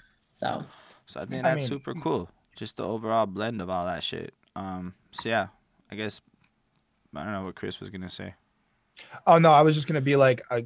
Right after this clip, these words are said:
Speaker 3: Jill Scott, when the name came up, I was like, "This is gonna be good." Like, uh, my mom used to listen to her and stuff
Speaker 2: Mm.
Speaker 3: like that. So, like,
Speaker 1: Ah,
Speaker 3: she's,
Speaker 1: cool.
Speaker 3: she's somebody that I'm not driving to, I'm not going directly for her, but, like,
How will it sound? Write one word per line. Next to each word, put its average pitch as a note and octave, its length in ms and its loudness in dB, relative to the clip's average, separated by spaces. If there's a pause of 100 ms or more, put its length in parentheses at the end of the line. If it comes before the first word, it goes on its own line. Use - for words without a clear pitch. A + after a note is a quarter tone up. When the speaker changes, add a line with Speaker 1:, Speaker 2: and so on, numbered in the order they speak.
(140)
Speaker 3:
Jill C#3 200 6
Scott, B2+ 420 4
when A#2+ 160 4
the A#2 60 0
name A2+ 460 -2 (100)
came A#2+ 200 2
up, A2 180 6
I G#2+ 60 6
was G#2+ 140 4
like, G#2 180 4
"This G#2 220 -4
is F#2+ 80 -6
gonna F#2 200 -4
be E2+ 120 -4
good." F#2 280 2
Like, F2 220 -2
uh, - 60 -2
my G2 160 0
mom F#2+ 340 4
used F#2 160 -4
to F#2 60 -2
listen F2+ 300 -2
to F2+ 60 2
her F2+ 160 -2
and F2+ 100 -4
stuff F#2 180 -2
Speaker 2:
Mm. - 20 -10
Speaker 3:
like E2+ 140 -4
that. F2 220 0
So, E2+ 180 0
like, E2 260 2 (140)
Speaker 1:
Ah, F#4+ 80 -2
Speaker 3:
she's, F#2+ 220 2
Speaker 1:
cool. D4 140 2
Speaker 3:
she's G2 200 2
somebody G2 440 2
that F2 200 0 (720)
I'm D3 240 8
not D#3 380 6
driving F3+ 480 4
to, - 200 -4
I'm D3+ 80 0
not D#3+ 200 0
going C#3 260 0
directly C#3 280 -2
for C#3+ 240 4
her, F#3 200 8
but, C3 220 4
like, G#2+ 240 0